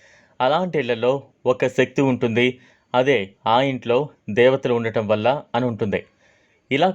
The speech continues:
కొన్ని లక్షణాల ద్వారా మన ఇంట్లో దేవత వాసం చేస్తున్నారో లేదో తెలుసుకోవచ్చు. అటువంటి ఐదు ముఖ్యమైన సంకేతాలు ఇప్పుడు చూద్దాం.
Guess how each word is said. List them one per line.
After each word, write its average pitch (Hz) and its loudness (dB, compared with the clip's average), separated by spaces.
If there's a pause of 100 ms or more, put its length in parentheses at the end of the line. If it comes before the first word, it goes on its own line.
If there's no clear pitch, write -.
కొన్ని 143 0
లక్షణాల 135 -4
ద్వారా 117 2 (340)
మన 123 0 (180)
ఇంట్లో 127 0 (180)
దేవత 120 2 (640)
వాసం 127 0
చేస్తున్నారో 113 0 (320)
లేదో 110 2 (140)
తెలుసుకోవచ్చు. 107 -2 (340)
అటువంటి 196 0 (100)
ఐదు 160 -6
ముఖ్యమైన 151 -2
సంకేతాలు 117 0 (260)
ఇప్పుడు 127 -2
చూద్దాం. 104 -2